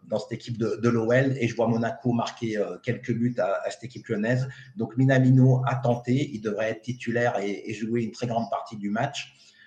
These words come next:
Ensuite, je vais en Angleterre. C'est samedi, euh, avec Bournemouth qui accueille Luton. Donc, Bournemouth vient de,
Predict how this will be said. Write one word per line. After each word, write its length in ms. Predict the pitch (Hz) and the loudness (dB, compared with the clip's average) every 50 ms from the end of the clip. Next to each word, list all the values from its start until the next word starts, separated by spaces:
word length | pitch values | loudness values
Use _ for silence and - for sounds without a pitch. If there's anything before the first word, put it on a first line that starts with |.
| _ _ _ _ _ _ _ _ _ | _ _ _ _ _ _ _ _ _
Ensuite, 440 | - 123 127 123 - - 165 135 120 | 2 2 2 2 2 -2 -2 -2 0
je 100 | 117 131 | 2 4
vais 160 | 127 127 135 | 4 6 6
en 300 | 127 123 123 123 123 127 135 | 6 6 6 6 6 6 6
Angleterre. 480 | 139 139 139 143 139 139 147 147 147 | 4 2 2 0 2 2 4 2 2
C'est 160 | - - 135 131 | 2 0 -2 -4
samedi, 540 | 127 - 143 135 139 135 139 151 151 147 | 0 0 0 2 2 2 2 2 2 2
euh, 120 | 135 120 113 | 2 2 2
avec 240 | 113 117 110 117 120 | 0 0 -2 -2 -2
Bournemouth 600 | 127 139 147 143 143 143 143 143 139 139 - - | 0 0 2 2 2 0 0 0 0 -2 -4 -6
qui 140 | - 127 127 | -2 0 0
accueille 400 | 127 131 - - 135 127 123 120 | 0 0 2 2 4 4 6 4
Luton. 540 | 113 120 131 127 127 143 139 131 143 156 135 | 4 4 2 2 2 2 2 2 2 0 0
Donc, 280 | 110 117 117 117 117 | 0 0 0 0 -2
Bournemouth 580 | 123 127 131 143 143 143 143 147 143 139 - - - | 0 0 0 2 2 2 2 2 0 0 -4 -6 -2
vient 180 | 120 123 120 | 0 2 2
de, 480 | 117 107 113 113 110 110 107 107 107 | 2 2 0 -2 0 -2 -2 -4 -4